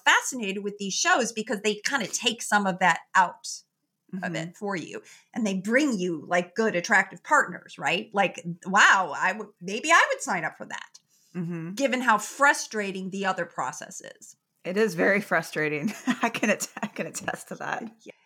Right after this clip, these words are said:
Speaker 1: And, and by the way, I dated hundreds too. I mean, I was on the apps. It, it looked a little bit different back then, but dating hasn't changed that much. It's always been hard. But the swipey apps,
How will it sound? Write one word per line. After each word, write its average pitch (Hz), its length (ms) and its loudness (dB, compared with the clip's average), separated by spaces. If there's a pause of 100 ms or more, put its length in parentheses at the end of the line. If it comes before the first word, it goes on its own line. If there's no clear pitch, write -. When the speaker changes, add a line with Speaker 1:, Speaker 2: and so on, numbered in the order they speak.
Speaker 1:
And, 440 280 8
and 466 340 6
by 403 240 8
the 349 100 -6
way, 285 380 2
I 294 160 4
dated 302 360 -4
hundreds 220 500 0
too. 202 480 2
I 208 80 6
mean, 214 160 4
I 208 100 8
was 220 160 0
on 208 160 6
the 196 180 -4
apps. 185 480 4
It, 170 320 -10
it 208 240 -2
looked 233 200 2
a 262 40 2
little 208 280 2
bit 220 180 2
different 214 380 2
back 220 260 6
then, 214 300 0
but 208 200 0 (640)
dating 294 360 2
hasn't 240 360 2
changed 202 560 -8
that 202 280 4
much. - 600 -2 (340)
It's 240 140 0
always 226 320 6
been 170 160 -8
hard. - 500 -8 (260)
But 262 260 2
the 262 80 -2
swipey 294 520 0
apps, - 540 -4